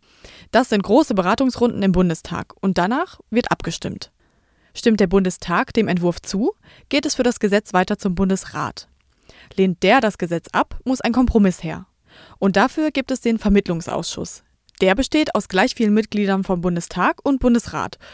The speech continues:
und handelt quasi als Streitschlichter zwischen beiden Seiten. Können sich Bundestag und Bundesrat trotzdem nicht einigen, wird's ein bisschen komplizierter. Es gibt nämlich zwei Arten von Gesetzen:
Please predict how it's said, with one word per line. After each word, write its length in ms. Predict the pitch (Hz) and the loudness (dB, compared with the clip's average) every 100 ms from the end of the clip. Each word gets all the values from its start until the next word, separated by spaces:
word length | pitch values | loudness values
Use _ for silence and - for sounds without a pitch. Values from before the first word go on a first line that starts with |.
| - | -10
und 260 | - 208 190 | 0 0 2
handelt 260 | 220 220 - | 2 2 2
quasi 320 | 190 185 190 | 0 0 0
als 220 | 180 - - | -2 -6 -10
Streitschlichter 720 | - 190 208 226 220 208 202 | -4 0 0 0 -2 -2 -2
zwischen 280 | 208 - 175 | -2 0 2
beiden 240 | 175 175 | 2 2
Seiten. 420 | 147 156 - 180 - _ _ _ _ _ _ _ _ _ _ | 0 -4 -8 -12 -14 _ _ _ _ _ _ _ _ _ _
Können 220 | 233 247 | 2 4
sich 180 | 220 - | 2 2
Bundestag 520 | 214 208 - 202 196 | 2 2 2 0 0
und 180 | 196 175 | -2 -2
Bundesrat 420 | 185 180 - - | -2 -2 -4 -6
trotzdem 420 | - 285 - 196 165 | 0 -2 0 -4 -2
nicht 220 | 165 - | -6 -6
einigen, 520 | 160 170 247 285 254 | -6 -4 -4 -6 -2
wird's 180 | 262 - | -2 -2
ein 100 | 202 | 0
bisschen 280 | 240 233 202 | 0 0 -2
komplizierter. 720 | 185 185 - 151 - - 190 _ _ _ _ - - _ | -2 -2 -2 -6 -6 -10 -14 _ _ _ _ -20 -20 _
Es 140 | 202 - | -6 -4
gibt 160 | - | 0
nämlich 320 | 220 208 202 | 2 2 0
zwei 320 | - - 196 - | -2 0 0 0
Arten 240 | 190 180 | -2 -2
von 180 | - 190 | 0 2
Gesetzen: 520 | 190 160 - - - | 2 0 -4 -12 -16